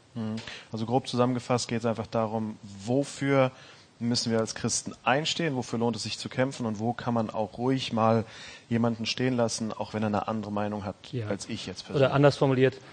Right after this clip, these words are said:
Speaker 2: was ist so fundamental wichtig für unseren christlichen Glauben, wo wir sagen, hey, also da rütteln wir an den Grundfesten, das geht nicht. Ähm, und was sind Bereiche, die eher am Rand sind, wo wir sagen, hey, da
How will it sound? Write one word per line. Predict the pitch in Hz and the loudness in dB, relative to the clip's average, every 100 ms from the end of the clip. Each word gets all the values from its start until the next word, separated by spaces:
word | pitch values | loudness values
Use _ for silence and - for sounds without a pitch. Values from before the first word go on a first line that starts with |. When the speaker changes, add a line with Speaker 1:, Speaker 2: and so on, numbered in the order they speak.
| - _ _ | -20 _ _
Speaker 2:
was | 131 147 156 | 8 8 8
ist | 123 110 | 4 6
so | 151 196 | 6 6
fundamental | - 185 156 135 131 127 | 4 2 2 4 4 4
wichtig | 147 - 127 | 0 -2 -4
für | 135 | -2
unseren | 127 120 113 | 0 0 -2
christlichen | - 139 - 120 120 | -2 -4 -2 -4 0
Glauben, | 117 123 135 151 | 4 4 4 0
wo | 131 | 0
wir | 120 110 | 0 4
sagen, | 117 113 | 4 4
hey, | 123 127 | 2 0
also | 110 117 | 0 -2
da | 110 120 120 | 2 4 4
rütteln | 127 135 117 | 2 -2 0
wir | 120 | 0
an | 120 | 0
den | 113 107 | -2 -4
Grundfesten, | 104 139 156 - 151 - 175 170 147 | 0 0 0 0 0 0 -8 -6 -6
das | - - | -6 0
geht | 127 135 | 0 2
nicht. | 151 - - - - - - - - - | -2 -4 -12 -20 -20 -20 -20 -20 -20 -4
Ähm, | 131 117 117 | 0 0 0
und | 120 120 | -2 2
was | 127 135 | 4 4
sind | 147 123 | 2 4
Bereiche, | 113 120 131 139 | 6 8 6 2
die | 117 120 | 0 2
eher | 123 120 | 4 4
am | 113 | 4
Rand | 110 135 147 | 4 4 2
sind, | 139 | 0
wo | 127 | 2
wir | |
sagen, | 120 120 | 2 2
hey, | 123 | 4
da | 123 | 4